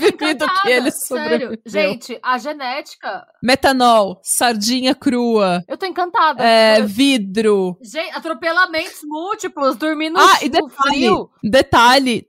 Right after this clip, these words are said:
Speaker 1: teve uma hora que eles estavam dando tanta bebida e o Mike não tava morrendo, que depois de tentar metanol, eles tentaram dar doses, pequenas doses de arsênico no drink do Mike. E o Mike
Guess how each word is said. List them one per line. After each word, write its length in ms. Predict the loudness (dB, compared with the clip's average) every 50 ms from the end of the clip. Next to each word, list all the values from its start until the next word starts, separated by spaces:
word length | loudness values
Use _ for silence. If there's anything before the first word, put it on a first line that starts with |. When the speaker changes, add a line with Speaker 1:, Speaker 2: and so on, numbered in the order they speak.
| _
Speaker 1:
teve 260 | 2 4 4 4 4 2
uma 240 | 0 2 2 4 4
hora 360 | 6 6 6 4 4 2 0
que 320 | -2 -2 0 0 0 0 0
eles 280 | 2 2 2 2 0 -2
estavam 420 | 0 2 2 2 2 2 0 2
dando 260 | 2 2 2 0 0
tanta 360 | -2 0 0 2 2 2 0 0
bebida 480 | 0 0 -2 0 -2 -2 -2 0 0
e 20 | 0
o 40 | 2
Mike 300 | 2 2 2 2 0 -2
não 120 | -2 -2 0
tava 280 | 2 0 0 0 0 -2
morrendo, 680 | 0 0 2 2 2 2 2 2 0 0 0 0 -2 -6 _ _ _ _ _ -4
que 100 | -4 -2
depois 480 | 0 -2 -2 0 0 2 2 2 0
de 80 | -2 -2
tentar 380 | -2 -2 -2 0 0 0 0
metanol, 960 | 0 0 0 -2 0 0 0 0 0 0 0 0 2 2 2 2 2 0 -2 -2
eles 240 | -2 -2 -2 -2 -2
tentaram 580 | -2 -2 -2 -2 0 0 0 2 0 0 -2 0
dar 260 | 2 2 2 2 0 _ _ _ -12
doses, 680 | -10 -6 0 2 4 4 4 4 2 2 0 -2 -4 -2
pequenas 640 | _ -2 -2 0 0 0 0 0 0 0 0 0
doses 560 | 2 2 4 4 4 4 2 2 0 0 0 0
de 120 | 0 2
arsênico 840 | 2 0 0 -2 -2 -2 0 0 0 2 0 0 -2 -2 -2 -2
no 140 | -2 -2 -2
drink 380 | -2 -2 0 0 0 -2 -2 -2
do 120 | -2 -2 0
Mike. 500 | 0 0 0 -2 -4 -6 _ -18 -20 _ _ _ _ _ _ _ _ _ _ _ -2
E 220 | 0 2 4 4 4
o 60 | 4
Mike 480 | 4 4 4 4 4 2 0 -2 -8